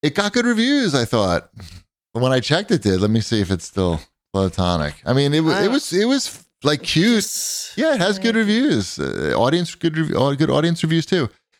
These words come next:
Speaker 1: It was cute. Like, it was funny. I laughed out loud a few
Speaker 2: Mm-hmm.
Speaker 1: times. I laughed more than I did, I think, from the first episode of I Think You Should Leave, season, season three.
Speaker 2: Okay,
Speaker 1: So,
Speaker 2: fair enough.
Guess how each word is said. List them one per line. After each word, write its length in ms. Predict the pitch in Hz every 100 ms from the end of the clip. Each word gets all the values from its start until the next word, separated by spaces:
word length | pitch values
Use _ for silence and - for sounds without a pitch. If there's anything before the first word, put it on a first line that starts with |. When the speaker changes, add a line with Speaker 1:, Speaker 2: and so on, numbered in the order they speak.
| _ -
Speaker 1:
It 60 |
was 160 | 247 -
cute. 360 | - 262 254 - _
Like, 340 | 147 165 160 -
it 40 |
was 160 | 147 -
funny. 440 | 156 196 196 202
I 80 | 147
laughed 400 | 127 147 180 165
out 140 | 151 135
loud 260 | 131 202
a 40 | 196
few 160 | 156
Speaker 2:
Mm-hmm. 100 | 143
Speaker 1:
times. 400 | 139 131 160 175
I 60 | 123
laughed 240 | 143 170 147
more 220 | 151 160
than 100 | 156
I 120 | 143
did, 260 | 135 151 135
I 100 | 127
think, 240 | 147 139
from 500 | 147 139 135 131 - - -
the 120 | 117
first 240 | - 139
episode 380 | 143 135 131 131
of 60 | 117
I 60 | 117
Think 160 | 131
You 60 | 123
Should 160 | 123 123
Leave, 320 | 175 156 151
season, 460 | - 143 131 127 - -
season 320 | - 135 131 127
three. 380 | 165 170 160 _ _ _ _ _ -
Speaker 2:
Okay, 260 | 185 240 233
Speaker 1:
So, 80 | -
Speaker 2:
fair 120 | 196
enough. 340 | 240 233 -